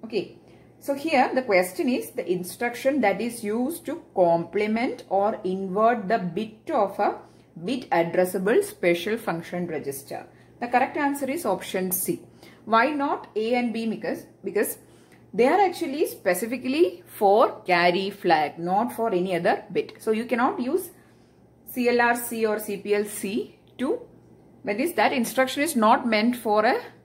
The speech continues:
another bit. It is only for carry. That's why C P, C P L C and C L R C.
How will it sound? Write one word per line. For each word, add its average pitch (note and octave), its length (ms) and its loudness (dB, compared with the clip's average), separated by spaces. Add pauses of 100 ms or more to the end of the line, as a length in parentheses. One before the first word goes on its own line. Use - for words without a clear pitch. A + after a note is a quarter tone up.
(140)
another G#3 340 2
bit. E3+ 260 -2
It F3 120 -8
is A#3+ 140 -2
only G#3 380 4
for C4+ 360 0
carry. C#3+ 400 0 (400)
That's F3 180 -4
why B3+ 220 0
C A3+ 220 -6
P, - 320 -8
C G#3 280 -6
P A3 140 0
L A3 160 4
C A3 280 -2
and A3 160 0
C G3 180 -2
L F#3 100 2
R G3 100 2
C. - 300 -10